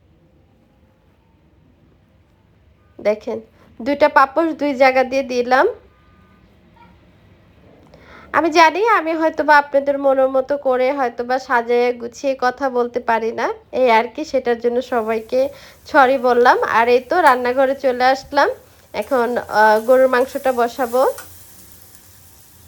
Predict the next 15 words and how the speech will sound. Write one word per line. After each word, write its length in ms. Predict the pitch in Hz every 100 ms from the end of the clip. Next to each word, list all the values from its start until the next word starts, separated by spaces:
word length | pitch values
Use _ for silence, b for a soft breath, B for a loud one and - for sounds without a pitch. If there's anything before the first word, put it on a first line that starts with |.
| - B B B
আলু 320 | - 233 311
দিয়ে 160 | 311 330
কিন্তু 280 | 330 320 302
গরুর 280 | 269 247 247
মাংস 260 | 269 277
ভীষণ 420 | 294 262 269 311
মজা। 440 | 311 277 247 277 480 - B B
তো 100 | 240
দেখেন, 400 | 240 262 262 359
আমি 220 | 294 254
কিন্তু 240 | 269 294 285
অনেকগুলো 480 | 247 269 285 294 302
আলু 200 | 294 302
কাইটে 300 | 302 302 302
নিয়েছি, 540 | 285 285 285 339 339